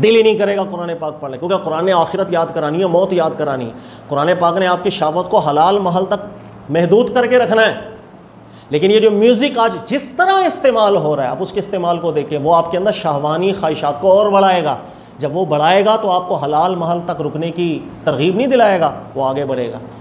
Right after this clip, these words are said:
यही वजह है, पूरी दुनिया में फौज बढ़ भी रहा है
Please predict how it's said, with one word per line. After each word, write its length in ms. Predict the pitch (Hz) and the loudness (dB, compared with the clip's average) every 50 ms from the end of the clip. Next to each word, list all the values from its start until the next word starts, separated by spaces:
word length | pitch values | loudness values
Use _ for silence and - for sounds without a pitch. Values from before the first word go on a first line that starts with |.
| - - | -10 -4
यही 100 | 131 143 | -2 -2
वजह 200 | 160 160 156 170 | 0 2 2 4
है, 60 | 185 185 | 2 2
पूरी 260 | 180 170 175 180 170 | 2 2 2 2 2
दुनिया 260 | 151 160 170 185 185 | 2 0 0 0 2
में 120 | 208 214 | 2 0
फौज 300 | 185 - 175 180 208 208 | 0 0 2 2 2 2
बढ़ 260 | 202 175 175 185 214 214 | 2 2 2 4 4 4
भी 160 | 240 240 240 | 4 4 4
रहा 140 | 226 214 196 | 4 4 4
है 280 | 170 139 - - - | 2 0 -2 -6 -14